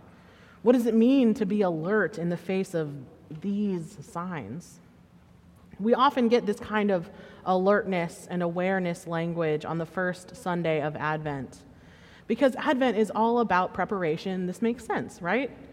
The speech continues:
Be alert for something new, something exciting, something as of yet unseen. All of that is about to happen. Eyes up,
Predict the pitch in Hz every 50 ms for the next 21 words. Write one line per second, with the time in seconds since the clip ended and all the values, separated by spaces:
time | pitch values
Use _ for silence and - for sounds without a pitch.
0 | - - - - - - - - - - 254 269 294 277 269 247 220 226 247 254
1 | 254 226 - - - - - 202 208 - - 226 226 220 226 226 208 196 185 -
2 | - - 190 190 214 226 240 233 220 202 202 170 - - 233 233 220 214 190 185
3 | 170 - - - - 190 202 208 185 175 160 151 147 147 151 - 214 214 208 202
4 | 202 190 185 180 - - - - - - - - 190 208 214 208 208 185 180 202
5 | 202 196 - 180 180 185 180 - - - 196 185 170 160 - - - 202 226 226
6 | 220 196 180 190 190 180 170 - - 165 156 170 160 151 170 180 185 - - -
7 | 151 - 156 147 139 113 113 117 123 135 170 202 - - - - - - - -
8 | - - - - - 165 202 247 254 220 214 190 175 175 - -